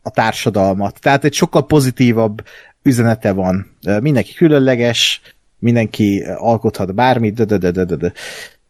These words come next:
Ö, a, az Ex Machinánál én mindig azt érzem, amikor nézem ezt a filmet, hogy, hogy így ez kurva jól megírt thriller, de hogy úgy ezek a karakterek engem hidegen hagynak.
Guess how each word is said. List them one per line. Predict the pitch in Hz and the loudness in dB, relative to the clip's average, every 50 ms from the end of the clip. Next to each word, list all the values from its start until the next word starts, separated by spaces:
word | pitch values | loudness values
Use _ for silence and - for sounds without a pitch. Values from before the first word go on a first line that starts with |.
| _ _ _ _ | _ _ _ _
Ö, | - 151 156 160 165 170 170 170 165 160 160 139 120 - - - - - - - - - - _ _ _ _ _ _ _ _ _ _ _ _ _ _ _ _ _ _ _ _ | 2 4 6 6 6 6 8 6 6 6 6 4 2 -2 -14 -18 -20 -20 -20 -20 -20 -20 -20 _ _ _ _ _ _ _ _ _ _ _ _ _ _ _ _ _ _ _ _
a, | - - 143 151 151 151 156 156 131 - | -4 0 2 4 6 6 6 4 4 2
az | 147 147 | 0 0
Ex | 196 214 - - | 0 -2 -2 -2
Machinánál | - 160 139 139 139 139 139 135 135 139 139 139 127 - - - - | 0 0 0 2 2 2 2 4 4 4 4 4 2 0 -6 -14 -10
én | - 135 143 147 147 | -4 0 2 2 2
mindig | 156 165 180 214 226 226 220 170 143 135 127 143 | 4 4 4 2 2 0 -2 -2 -2 0 2 2
azt | 143 139 - - | 2 2 2 0
érzem, | 143 123 131 131 | 2 2 2 2
amikor | 131 120 - 127 120 | 0 0 0 0 0
nézem | 123 131 135 127 123 | 2 2 2 2 2
ezt | 123 113 - 117 | 0 0 -2 -6
a | |
filmet, | - - 127 135 131 135 139 143 139 | -6 0 2 2 4 4 4 2 2
hogy, | - - 135 135 131 - _ | 2 2 2 2 2 0 _
hogy | - - 139 143 139 | -6 0 0 2 4
így | 147 151 143 - - - - - - - - - _ _ _ _ _ _ - | 4 2 2 0 -8 -14 -14 -14 -16 -18 -20 -20 _ _ _ _ _ _ -2
ez | 139 139 123 120 - - - _ - | -2 0 0 0 -2 -4 -4 _ -12
kurva | - - - 170 147 131 117 110 117 | -16 -10 -4 0 2 2 2 2 2
jól | 104 98 101 104 | 2 2 0 0
megírt | 95 101 98 95 98 107 107 104 - - - - - - _ _ - | 0 -2 -2 -2 0 0 -2 -2 -2 -6 -16 -18 -18 -18 _ _ -14
thriller, | - - - 135 139 139 143 147 147 143 147 143 139 - 113 120 - | -12 -2 0 2 4 6 6 6 6 6 4 4 2 -2 -10 -12 -2
de | - 143 | 0 2
hogy | 147 147 147 143 143 147 | 4 4 4 4 4 4
úgy | 147 147 147 143 143 - - - - - | 4 4 4 2 0 -10 -16 -18 -18 -10
ezek | - 127 - 151 143 139 - - _ - | -8 -6 -2 -2 -2 -2 -4 -18 _ -18
a | 143 - | -14 -4
karakterek | - 127 127 139 - - 143 127 127 - | 0 2 2 2 2 0 -2 -2 0 0
engem | 139 131 127 131 123 | 0 0 0 0 -2
hidegen | 117 - 120 117 95 82 98 92 92 | -2 -4 -4 -4 -2 -2 -2 -4 -4
hagynak. | 90 - 95 90 - - 95 - - - | -4 -2 -2 -4 -2 -4 -8 -8 -8 -12